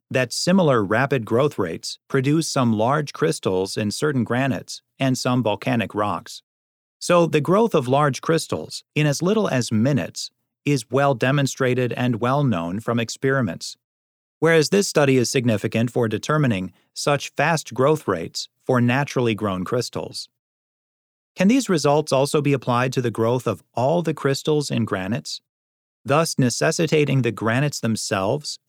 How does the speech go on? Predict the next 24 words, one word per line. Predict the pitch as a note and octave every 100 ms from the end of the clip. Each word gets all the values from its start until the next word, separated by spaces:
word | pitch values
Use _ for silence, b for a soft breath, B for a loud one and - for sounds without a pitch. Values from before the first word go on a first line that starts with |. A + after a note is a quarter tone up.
| _
formed | B2+ A#2+ B2+
within | A2 A2 B2+ A#2+ A2
days? | F#2 E2+ C3 - - _ _ _ _ _ _ _ _ _
Yes, | A#2+ E3 G#2 - - _ _ _ _
this | - C#3 -
same | D3+ D#3+ F3
research | D3 D3 - C#3+ B2
strategy | - C3 C3+ C3+ G2 F2 - _
should | - C3+
now | C3 D3+
be | F3 E3+
used | C3 A#2+ B2 B2
on | A2+ G#2+
crystals | - F3 - G2+ G#2
in | A#2 G#2+
granites, | G#2 A#2+ C#3 E2+ - - _ _ _ _ _ -
because | C#3 E3 D3
there's | D3+ C3
much | C3+ E3+ G3 E3
other | D3 B2+
evidence | C#3 D3+ A2+ G2 B2
to | -
demonstrate | A2+ C3+ C3+ - A2+ G#2+
granites | - C3+ D#3+ E2+ - -